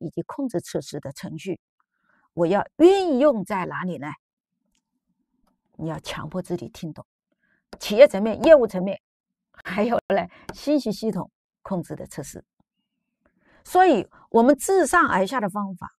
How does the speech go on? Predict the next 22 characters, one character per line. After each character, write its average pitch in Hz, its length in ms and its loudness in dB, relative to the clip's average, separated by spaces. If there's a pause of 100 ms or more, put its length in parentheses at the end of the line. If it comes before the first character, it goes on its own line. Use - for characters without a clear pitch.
(120)
是 - 180 -4
一 233 120 0
种 185 160 -6
思 190 240 -4
路， 190 120 0
是 226 200 -6
一 185 100 -2
种 - 220 -8 (320)
方-， 180 280 -6 (320)
方 165 260 -8
法。 - 200 -12 (480)
控 427 240 6
制 320 100 6
测 202 140 4
试 185 260 -4 (100)
其 - 180 -2
实 185 160 -4
就 196 140 -8
是 190 140 -4
找 - 240 -4
证 214 200 2
据， 160 200 -14